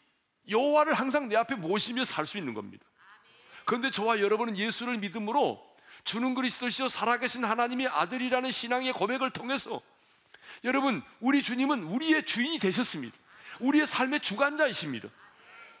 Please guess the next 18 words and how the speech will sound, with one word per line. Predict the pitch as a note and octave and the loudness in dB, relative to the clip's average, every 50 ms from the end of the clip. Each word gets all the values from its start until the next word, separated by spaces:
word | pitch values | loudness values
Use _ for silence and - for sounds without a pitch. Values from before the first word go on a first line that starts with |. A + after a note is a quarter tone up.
| _ _ _ _ _ _ _ _ _ _ _ _ _ _ _ _ - | _ _ _ _ _ _ _ _ _ _ _ _ _ _ _ _ -14
주는 | - - - G#2+ G2+ G2+ | -12 -10 -6 -6 -6 -6
나의 | F#2+ F#2 F#2 F#2 G2 F#2+ | -6 -6 -6 -8 -10 -12
주님이시죠. | - - G#2 F#2+ F#2+ F#2+ F#2+ - - - - - _ _ _ _ _ _ _ - _ _ _ _ _ _ _ _ _ _ _ _ _ _ _ _ _ _ - | -14 -12 -12 -10 -10 -10 -10 -10 -12 -14 -18 -20 _ _ _ _ _ _ _ -20 _ _ _ _ _ _ _ _ _ _ _ _ _ _ _ _ _ _ -12
그러니까 | - - G#2 G2+ F#2+ F#2+ F#2+ - G#2 G2 | -6 -6 -6 -6 -6 -10 -10 -10 -12 -12
저와 | - - - A2+ G#2 | -10 -6 -4 -4 -2
여러분도 | G2 G2 G#2 G#2+ G#2+ G2+ G2+ | -2 -2 -4 -4 -4 -6 -8
어떻게 | G2 - - - B2 | -8 -8 -10 -10 -10
살아야 | A#2 - A#2+ B2 B2 G2+ | -10 -8 -6 -6 -6 -6
되겠어요? | G#2+ G2+ G#2+ G#2 - - A2+ E3+ A3 A#3 - _ _ _ _ _ _ | -6 -8 -8 -8 -6 -4 -4 -4 -4 -6 -12 _ _ _ _ _ _
다윗처럼 | - G2 G#2+ A2 - - - A2 C3 G3 B3+ - _ _ _ _ _ _ - | -8 -6 -6 -6 -6 -8 -6 -4 -4 -4 -4 -8 _ _ _ _ _ _ -16
하나님을 | - - G#2 G#2+ G#2 G#2 G2+ G2 | -10 -6 -4 -4 -4 -4 -6 -4
내 | G2+ G#2 | -4 -4
앞에 | G#2 - - - C3+ F#3 A3+ - - - - - - - - | -4 -4 -4 -4 -4 -4 -4 -8 -16 -20 -20 -20 -20 -20 -18
항상 | - - - A#2+ B2+ D3 - D#3 F3 D#3 G#2+ | -14 -10 -8 -6 -6 -4 -4 -4 -6 -6 -6
모시고 | G2+ G#2+ G#2 - - G#2+ A#2+ C#3 D#3 D#3+ - _ _ _ | -6 -6 -6 -6 -6 -2 -2 -2 -2 -2 -6 _ _ _
살아야 | - - - - - F#2+ F#2 F#2+ G2 G2 | -18 -16 -14 -12 -12 -12 -10 -6 -6 -6
하는 | G2 - - G2 G2+ G2+ | -6 -8 -10 -10 -6 -6
것입니다. | G#2+ G#2 - G#2+ F#2+ F2+ F2+ - | -6 -6 -6 -8 -12 -16 -18 -20